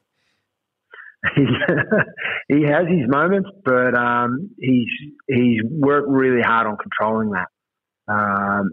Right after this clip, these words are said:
and, and that's the thing now is, is using it, uh, using it in the right ways. You know, it, it's great to have aggression as, as long as it goes into, um, in the right areas. And he's, you know, he's really matured. I've, I've seen a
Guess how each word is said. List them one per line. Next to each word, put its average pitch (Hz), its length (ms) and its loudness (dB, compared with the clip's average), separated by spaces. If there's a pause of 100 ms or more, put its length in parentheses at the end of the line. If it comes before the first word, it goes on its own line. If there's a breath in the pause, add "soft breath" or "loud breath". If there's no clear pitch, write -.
and, 101 520 2
and 107 220 2
that's 120 220 0
the 107 80 -6
thing 110 260 2
now 104 300 0
is, 101 120 -2
is 98 300 -2
using 104 520 2
it, 104 140 -2 (220)
uh, 101 280 2
using 131 380 2
it 127 100 0
in 117 100 2
the 110 80 2
right 110 260 0
ways. 135 340 -2 (600)
You 107 80 0
know, 110 260 2
it, 107 440 -2 (100)
it's 107 160 -4
great 117 220 2
to - 80 -4
have 113 160 2
aggression 113 500 0
as, 110 160 2 (140)
as 98 100 -6
long 107 200 2
as 98 60 -2
it 98 140 -2
goes 104 260 2
into, 101 420 2
um, 98 200 2 (100)
in - 80 -20
the 104 220 -2
right 98 180 2
areas. 104 460 -2 (300)
And 98 180 0
he's, 104 160 0 (500)
you 110 80 0
know, 110 120 2
he's 104 120 0
really 127 320 2
matured. 107 440 2
I've, 101 80 0
I've 98 280 -4
seen 104 140 2
a 98 60 0